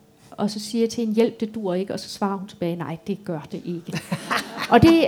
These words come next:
og det hjælper vældigt, øh, på en eller anden måde. Fordi bare i det øjeblik, jeg sender det afsted, det er simpelthen så tit, i det øjeblik, jeg trykker på send-knappen,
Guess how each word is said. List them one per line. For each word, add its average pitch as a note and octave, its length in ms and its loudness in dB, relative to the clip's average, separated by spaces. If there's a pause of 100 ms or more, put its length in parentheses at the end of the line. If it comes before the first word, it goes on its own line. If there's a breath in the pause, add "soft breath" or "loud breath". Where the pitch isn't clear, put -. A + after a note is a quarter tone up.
(120)
og B3+ 120 8
det D#4 200 6
hjælper C4 600 4
vældigt, B3 580 4 (260)
øh, A#3+ 480 8
på C#4 100 0
en C#4+ 120 4
eller B3+ 160 4
anden C4+ 180 0
måde. A#3 320 2 (160)
Fordi C4+ 240 -2
bare C4+ 440 2
i - 20 -4
det C#4+ 180 0
øjeblik, C4+ 440 -2
jeg A3+ 80 -4
sender A#3 240 -2
det G#3+ 80 -2
afsted, G#3+ 280 0
det C4+ 80 0
er B3+ 40 0
simpelthen B3+ 280 -6
så - 120 -8
tit, - 340 -6
i - 40 -8
det C4 120 2
øjeblik, A#3+ 300 0
jeg A3+ 120 -2
trykker A#3+ 280 -6
på - 100 -16
send-knappen, G3+ 680 -4